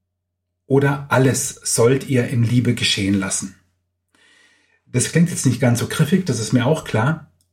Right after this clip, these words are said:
Aber dennoch, was ich hier total cool finde, und das ist der erste Gedanke, passiv, nicht aktiv. Ich finde das deswegen so großartig, weil hier deutlich wird, dass die Liebe erstmal an mir wirken soll.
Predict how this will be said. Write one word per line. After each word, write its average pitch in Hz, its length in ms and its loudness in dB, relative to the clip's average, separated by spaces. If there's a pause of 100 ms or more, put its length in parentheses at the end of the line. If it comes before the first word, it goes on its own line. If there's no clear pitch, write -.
(160)
Aber 123 180 0
dennoch, 147 480 2
was 123 180 -2
ich 123 120 -2
hier 127 100 0
total 120 440 0
cool 156 120 2
finde, 123 340 2
und 113 80 -2
das 107 160 -6
ist - 380 -6
der 101 100 -6
erste 117 260 -2
Gedanke, 107 440 0 (500)
passiv, - 540 -4
nicht - 380 -4
aktiv. - 500 -8 (880)
Ich - 100 -20
finde 143 160 4
das 139 160 0
deswegen 156 380 0
so 135 260 0
großartig, 139 880 -4 (680)
weil 117 260 0
hier 156 680 0 (520)
deutlich 139 420 0
wird, - 340 -2
dass - 400 -4
die 113 120 -4
Liebe 143 260 4
erstmal 139 480 0
an 117 180 4
mir 127 240 4
wirken 110 260 -2
soll. 90 320 -8